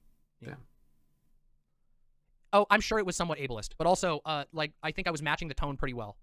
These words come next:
Speaker 2: <laughs> That just, it's just so funny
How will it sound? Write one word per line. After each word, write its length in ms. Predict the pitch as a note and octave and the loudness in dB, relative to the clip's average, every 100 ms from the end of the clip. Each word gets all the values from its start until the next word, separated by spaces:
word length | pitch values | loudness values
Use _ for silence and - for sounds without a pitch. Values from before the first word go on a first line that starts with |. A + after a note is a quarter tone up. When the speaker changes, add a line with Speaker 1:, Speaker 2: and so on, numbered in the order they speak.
| - _ - - _ - | -20 _ -20 -20 _ -2
Speaker 2:
<laughs> 40 | A#4 - - - - - _ _ _ _ - G#4 - - C#5 - - - | -2 -2 -8 -6 -8 -10 _ _ _ _ 0 2 2 -4 -16 -4 0 6
That 480 | G#4 G4+ - F#4 C#4 | 8 8 8 6 8
just, 240 | A#3 - | 6 4
it's 340 | E4+ C#4 A3+ A#3+ | 2 6 10 10
just 140 | A3 | 12
so 100 | A3+ | 12
funny 280 | G#3+ D3+ | 10 6